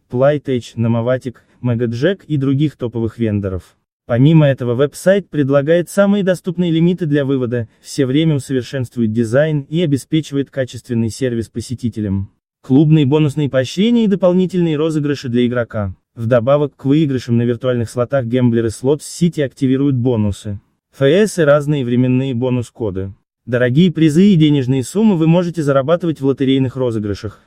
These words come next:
турнирах и дополнительных акционных розыгрышах.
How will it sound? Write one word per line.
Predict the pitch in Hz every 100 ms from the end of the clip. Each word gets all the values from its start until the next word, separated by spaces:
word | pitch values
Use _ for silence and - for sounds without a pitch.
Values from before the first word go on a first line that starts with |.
| _
турнирах | 120 113 160 185 170
и | 156
дополнительных | 151 135 127 139 170 180 165
акционных | 135 131 123 - 135 123 120 123 120
розыгрышах. | 117 107 98 92 - 95